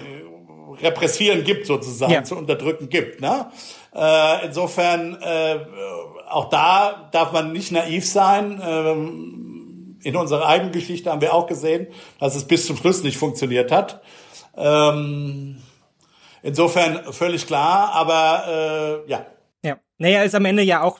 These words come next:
Speaker 2: auch wieder eine Frage der Organisation, ne? Also, weil wir ja auch letztendlich diese Autokratie schwer vergleichen können mit historischen Vorläufern,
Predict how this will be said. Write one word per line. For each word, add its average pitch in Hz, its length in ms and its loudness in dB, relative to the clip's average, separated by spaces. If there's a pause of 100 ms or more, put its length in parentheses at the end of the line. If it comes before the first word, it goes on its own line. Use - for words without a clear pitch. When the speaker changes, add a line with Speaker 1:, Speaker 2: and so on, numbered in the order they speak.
(140)
Speaker 2:
auch 180 180 0
wieder 170 140 0
eine 151 80 -6
Frage 156 300 2
der 151 100 0
Organisation, 143 680 -4
ne? 180 240 0
Also, 139 200 -2
weil 143 140 4
wir 147 80 -2
ja 147 160 4
auch 147 140 0
letztendlich 151 440 0
diese 147 240 0
Autokratie 139 540 -2
schwer 147 240 -2
vergleichen 143 460 0
können 143 260 -2
mit 139 200 -4
historischen 151 460 -4
Vorläufern, 151 680 2